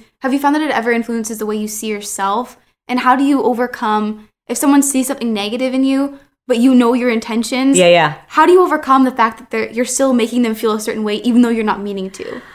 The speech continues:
Speaker 2: That's hard, 'cause I, I've let that get me mad before. Like, if
Speaker 1: Mm-hmm.
Speaker 2: someone's, like, you know, has, has made a allegation about me and my intentions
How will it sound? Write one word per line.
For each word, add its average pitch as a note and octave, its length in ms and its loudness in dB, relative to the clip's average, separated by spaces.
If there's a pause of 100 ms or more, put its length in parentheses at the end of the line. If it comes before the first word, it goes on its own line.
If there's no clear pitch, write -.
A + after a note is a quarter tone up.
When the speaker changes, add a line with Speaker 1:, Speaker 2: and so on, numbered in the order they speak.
(200)
Speaker 2:
That's C4 260 0
hard, C#3 600 0 (180)
'cause G3 220 0 (180)
I, A3 320 2
I've A#3 240 4
let G#3+ 160 4
that D3 160 0
get D#3+ 100 -2
me C#3+ 120 0
mad C#3+ 720 -6
before. - 440 -10
Like, - 140 -2
if A#3+ 60 -2
Speaker 1:
Mm-hmm. A3+ 100 -2
Speaker 2:
someone's, D#3 400 2
like, D3 300 -2 (260)
you D#3 140 -6
know, C3+ 80 -4
has, D#3+ 160 -2
has G3 240 2 (240)
made G#3 400 6
a E3 320 4
allegation F#3 1300 2 (520)
about F3+ 520 2
me B3 580 2
and F3 240 2
my E3 240 4
intentions F3+ 1080 0